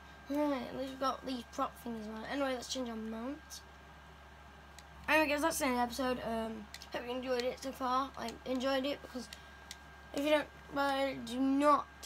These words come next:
I mean, it literally do, you cannot trust this guy. His name's, um, Gunboy thirty-six. So I, I put everything in. Okay, I've put Gunboy, he reefs. He took all portals and blown up the club.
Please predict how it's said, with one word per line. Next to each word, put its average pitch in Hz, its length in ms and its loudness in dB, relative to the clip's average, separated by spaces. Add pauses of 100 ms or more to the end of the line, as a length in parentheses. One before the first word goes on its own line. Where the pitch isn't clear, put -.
I 262 100 2
mean, 269 240 2
it - 160 -6
literally 233 320 -6
do, 233 380 -4
you 240 80 -4
cannot 247 640 0
trust 233 280 -6
this 220 140 -8
guy. 220 240 -6 (380)
His 240 160 -2
name's, 247 580 0
um, 240 300 0 (600)
Gunboy 254 360 4
thirty-six. 247 800 -2 (320)
So - 140 -2
I, 254 140 4 (200)
I 277 40 4
put - 180 0
everything 269 380 2
in. 226 160 -4 (420)
Okay, 277 120 -2
I've 240 160 2
put - 240 -4 (680)
Gunboy, 294 320 10
he 285 200 -2
reefs. 226 340 -8
He 277 160 -8
took - 400 -2
all 330 180 6
portals 285 500 2
and 247 160 -4
blown 247 220 0
up 240 140 -6
the - 60 -12
club. 214 300 -10